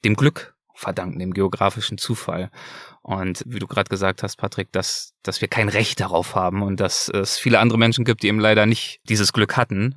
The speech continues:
und das Leben ganz anders navigieren müssen. Ich würd sagen, wir, ähm, verlassen Kathmandu nochmal, begeben uns nochmal in die abgelegeneren Gebiete, ähm, Nepals. Wir haben ja vorhin über dieses Dorf gesprochen, Ringmo in den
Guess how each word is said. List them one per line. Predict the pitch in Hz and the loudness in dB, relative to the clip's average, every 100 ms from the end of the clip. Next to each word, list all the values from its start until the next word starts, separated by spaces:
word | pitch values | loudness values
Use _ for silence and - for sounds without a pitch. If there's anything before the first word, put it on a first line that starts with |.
| 151 | -4
und | 95 101 | -4 -2
das | 98 - | -2 0
Leben | 107 101 | 2 2
ganz | 98 | 2
anders | - 101 - | 2 2 0
navigieren | 92 92 92 92 92 | -4 -6 -6 -6 -8
müssen. | 98 131 117 _ _ - _ _ | -12 -14 -16 _ _ -20 _ _
Ich | - - | -8 -4
würd | 120 | 0
sagen, | 131 131 127 | 2 4 6
wir, | 127 127 | 8 8
ähm, | 113 113 | 4 0
verlassen | - 117 120 - 151 | 0 0 0 0 -2
Kathmandu | - 113 104 92 95 | -2 -2 -2 -4 -6
nochmal, | 95 98 - 98 98 127 | -6 -6 -4 0 2 2
begeben | 120 107 107 107 | 0 0 0 0
uns | - | 0
nochmal | 110 - 104 104 104 104 - | -2 0 2 6 4 2 -4
in | 107 | -4
die | 104 113 | 0 -2
abgelegeneren | - - 104 104 101 110 101 101 | 0 -2 -2 -4 -6 -2 0 2
Gebiete, | 98 104 98 123 113 123 120 - | 0 -2 -2 4 4 4 -2 -6
ähm, | 104 104 101 | -4 -4 0
Nepals. | 101 117 - 117 120 127 - | 2 0 0 2 2 2 -2
Wir | 113 | -4
haben | 107 | -4
ja | 95 | -2
vorhin | - 104 104 | 0 0 2
über | 98 | 0
dieses | 92 92 98 - | -2 -4 -6 -2
Dorf | 101 110 | -2 -2
gesprochen, | 107 - - 101 98 - - - - 110 | -8 -10 -8 -6 -6 -8 -16 -16 -6 2
Ringmo | 123 123 135 127 | 4 6 4 2
in | 104 | 0
den | 101 101 | -2 -2